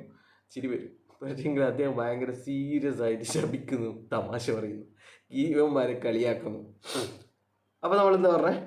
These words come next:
ആ, കേസ് കൊടുക്കാത്തവർ. അപ്പോൾ കേസ് എടുത്തിട്ടാണ് ഈ ബഡ്സ് ആക്ട് ഒക്കെ നിലവിൽ വരുന്നത്. ബഡ്സ് ആക്ടിൽ പെട്ടു എന്ന് പറയുന്നത് തന്നെ ഒരു കേസാണെന്ന് മനസ്സിലാക്കുക. ഏ, അതൊരു, ആ,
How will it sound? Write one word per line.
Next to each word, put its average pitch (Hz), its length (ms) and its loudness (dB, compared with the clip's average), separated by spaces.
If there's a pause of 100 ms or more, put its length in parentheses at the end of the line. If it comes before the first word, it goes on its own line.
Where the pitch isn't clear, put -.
(200)
ആ, 151 40 6 (720)
കേസ് 175 280 2
കൊടുക്കാത്തവർ. 127 480 0 (1400)
അപ്പോൾ 120 220 0 (680)
കേസ് 170 380 4 (640)
എടുത്തിട്ടാണ് 127 680 2 (240)
ഈ 127 120 -8
ബഡ്സ് 107 280 -4
ആക്ട് 107 180 -4
ഒക്കെ 110 200 -6
നിലവിൽ 104 300 -4
വരുന്നത്. - 300 -10 (800)
ബഡ്സ് 131 280 2
ആക്ടിൽ 175 240 4 (580)
പെട്ടു 160 340 2
എന്ന് 175 140 6
പറയുന്നത് 147 340 6
തന്നെ 131 240 4
ഒരു 127 100 0 (120)
കേസാണെന്ന് 117 640 2
മനസ്സിലാക്കുക. 113 520 0 (1400)
ഏ, 151 40 6 (800)
അതൊരു, 180 260 6 (340)
ആ, 131 40 4